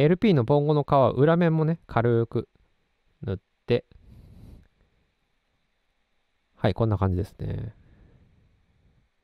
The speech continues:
まあ、もうちょっとこれも薄くてもよかったかなっていうふうに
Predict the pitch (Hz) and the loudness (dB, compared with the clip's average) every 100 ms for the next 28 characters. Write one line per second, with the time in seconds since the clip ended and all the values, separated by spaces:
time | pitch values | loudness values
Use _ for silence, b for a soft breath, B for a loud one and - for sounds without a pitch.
0 | _ _ _ _ _ _ _ 175 170 190 | _ _ _ _ _ _ _ 0 2 2
1 | 226 240 - 175 143 123 117 113 - - | 2 0 -2 0 0 0 0 -2 -6 -12
2 | - 107 95 98 - - - 120 160 175 | -4 0 0 -2 -6 -8 -2 4 4 4
3 | - _ - 139 - 110 | 0 _ -10 -10 -10 -12